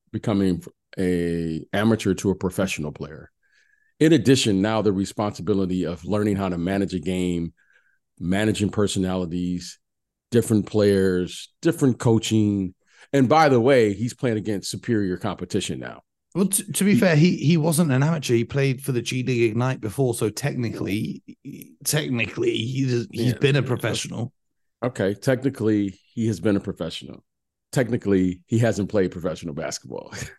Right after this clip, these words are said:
Speaker 1: <laughs> Okay.
Speaker 2: Well, I
Speaker 1: So,
Speaker 2: mean, he got
Speaker 1: the,
Speaker 2: paid, so he is a
Speaker 1: yeah.
Speaker 2: professional.
Speaker 1: But the level of play and the caliber of, of athlete that he's playing against now,
Speaker 2: But
Speaker 1: he's clearly not the best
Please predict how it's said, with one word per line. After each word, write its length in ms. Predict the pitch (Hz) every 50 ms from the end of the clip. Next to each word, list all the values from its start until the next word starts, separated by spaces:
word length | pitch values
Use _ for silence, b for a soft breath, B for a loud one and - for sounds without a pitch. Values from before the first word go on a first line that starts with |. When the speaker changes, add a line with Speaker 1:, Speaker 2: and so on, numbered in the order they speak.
| _ _ _
Speaker 1:
<laughs> 720 | 190 185 - - 156 - - 165 - - _ - - -
Okay. 600 | 120 - _ - 147 127 135 113 92 - 131 B B B B B B B -
Speaker 2:
Well, 140 | 147 139
I 40 | 147
Speaker 1:
So, 60 | 160
Speaker 2:
mean, 120 | 170 180 165
he 140 | 175 196 180
got 220 | 160 202 233 -
Speaker 1:
the, 80 | 139 139
Speaker 2:
paid, 400 | 196 - 107 104 98 - - -
so 200 | - 151 120 117
he 200 | 139 170 165 139
is 140 | 135 127 127
a 40 | 135
Speaker 1:
yeah. 100 | 123 117
Speaker 2:
professional. 540 | 101 - 131 123 - - - - - - - _ _ _ _ _ _ _ - 117 110 - - - - 175 - _ _ _ _
Speaker 1:
But 500 | 98 101 - 82 76 107 127 123 123 -
the 220 | 113 113 110 107 104
level 440 | 92 110 127 139 139 151 147 120
of 160 | 95 98 - _
play 380 | - 123 113 110 107 104 98
and 140 | - 95 92
the 60 | 90
caliber 600 | 90 - - 107 107 110 95 98 101 95 92 90 -
of, 320 | 87 85 82 85 78 - _ _ _ -
of 140 | 92 85 - -
athlete 420 | 82 85 85 - - 92 82 78
that 100 | 85 85
he's 140 | 80 92 80
playing 220 | - - 104 90 87
against 300 | 80 87 82 78 - -
now, 420 | 92 87 85 80 71 69 67 64 - _ _ _ _ _ _ _ _ _ -
Speaker 2:
But 240 | 190 190 - - -
Speaker 1:
he's 220 | - 143 131 113
clearly 380 | - - - 156 147 139 127 117
not 160 | 107 110 104
the 80 | - 101
best 260 | 85 113 104 -